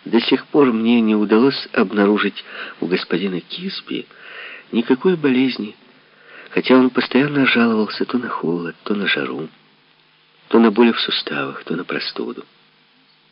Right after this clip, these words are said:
Я и сегодня уверен, что господин Кисби сам выдумал свои недомогания.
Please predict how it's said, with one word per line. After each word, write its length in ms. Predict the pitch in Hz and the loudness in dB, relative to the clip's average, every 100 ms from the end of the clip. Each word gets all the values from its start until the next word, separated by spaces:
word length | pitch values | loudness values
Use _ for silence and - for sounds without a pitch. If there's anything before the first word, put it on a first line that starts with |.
| _ _ _ _ _ _ _ _ _ _ | _ _ _ _ _ _ _ _ _ _
Я 200 | 87 98 | 4 4
и 40 | 107 | 4
сегодня 420 | - 117 110 107 | 0 0 2 0
уверен, 460 | 95 95 104 92 85 - - - - | -2 0 -2 -4 -8 -18 -20 -20 -16
что 200 | - - | -8 -2
господин 440 | 85 90 - 98 95 | 0 -2 -2 -2 -2
Кисби 580 | - 139 139 - - - - - - - - - - | -2 -2 -2 -8 -10 -10 -20 -20 -20 -20 -20 -16 -2
сам 300 | 151 170 151 | 0 0 -2
выдумал 540 | 107 123 127 120 110 | -2 0 2 -2 -4
свои 340 | - - 78 78 | -10 -6 -4 -4
недомогания. 840 | 85 78 71 65 64 60 58 57 | -6 -6 -4 -6 -6 -8 -10 -14